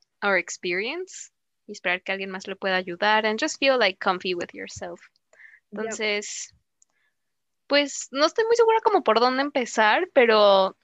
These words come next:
Speaker 1: quizá podría mencionar que Girls Like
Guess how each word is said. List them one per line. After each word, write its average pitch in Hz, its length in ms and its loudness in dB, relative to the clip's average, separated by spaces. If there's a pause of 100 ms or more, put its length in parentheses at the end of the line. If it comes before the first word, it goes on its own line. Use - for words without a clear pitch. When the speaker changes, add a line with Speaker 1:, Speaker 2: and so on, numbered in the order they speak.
Speaker 1:
quizá 269 280 2
podría 277 560 6
mencionar 208 800 0 (1120)
que 202 500 4 (160)
Girls 233 460 4
Like 214 240 4